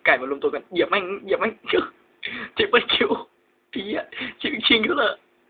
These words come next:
À, Deadpool, ấy da, chiếc phải là của đồ Deadpool. Ui, Diệp anh, Diệp, Diệp, Diệp, Diệp, Diệp. Chứ cái đồ Deadpool. Mèo, quý mèo, đồ Deadpool.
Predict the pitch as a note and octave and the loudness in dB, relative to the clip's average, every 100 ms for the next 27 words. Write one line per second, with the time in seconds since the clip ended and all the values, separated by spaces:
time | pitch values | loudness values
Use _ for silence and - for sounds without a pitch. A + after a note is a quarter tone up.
0 | _ _ _ _ _ _ _ - - - | _ _ _ _ _ _ _ 2 4 4
1 | - - - - - - - - E3 E3+ | 0 -2 -4 -8 -8 -10 -12 0 2 4
2 | F3 - - F#3+ G#3 F#3 C#3+ E3+ F3 F3 | 4 4 2 2 4 4 4 4 2 2
3 | F#3 G3 G3+ G3+ - _ _ _ _ - | 2 4 4 2 -12 _ _ _ _ -2
4 | A3+ F3 E3+ G#3 - - F#3 G3+ G#3 G#3+ | -2 2 0 0 -6 0 2 4 2 2
5 | G#3 - _ _ A3 - _ _ _ F3+ | 0 -6 _ _ -6 -6 _ _ _ 0
6 | A3+ - _ _ _ _ _ _ _ _ | 0 -2 _ _ _ _ _ _ _ _
7 | _ _ _ _ _ _ _ _ _ _ | _ _ _ _ _ _ _ _ _ _
8 | _ _ _ _ _ _ _ _ _ _ | _ _ _ _ _ _ _ _ _ _
9 | _ _ _ _ _ _ _ _ _ - | _ _ _ _ _ _ _ _ _ -20
10 | _ - - F3+ E3+ F#3+ G3 F#3+ - _ | _ -16 0 2 2 2 2 0 -6 _
11 | _ G3+ G#3 G3 A3 G3+ F3 G3 G3+ G3+ | _ 0 0 2 2 2 0 -2 2 4
12 | A3 | 4